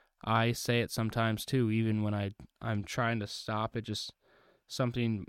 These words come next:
like, spontaneous happens, and then it just, like, comes, like, out of natural, natural instinct. I just, like, you know. Anyway, that's something that we all can work on, and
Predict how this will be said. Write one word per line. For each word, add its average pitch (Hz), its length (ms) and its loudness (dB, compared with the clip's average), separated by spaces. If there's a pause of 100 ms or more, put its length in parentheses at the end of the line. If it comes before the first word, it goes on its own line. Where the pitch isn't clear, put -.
(100)
like, 117 300 -2 (140)
spontaneous 117 760 2
happens, 107 420 -2
and 107 160 0
then 104 80 0
it 104 100 -2
just, - 300 -6 (180)
like, 107 240 -2
comes, 98 540 -2
like, 101 180 -4
out 104 140 0
of 98 120 -4
natural, 104 840 -2 (500)
natural 120 400 2 (100)
instinct. 110 600 0
I 101 80 -2
just, 104 240 -4
like, 98 160 -4 (340)
you 113 140 -2
know. 98 240 -2 (920)
Anyway, 120 380 6 (240)
that's 131 200 4
something 139 280 4
that 127 160 6
we 120 100 6
all 117 200 8
can 127 160 0
work 117 220 2
on, 113 280 4
and 101 240 0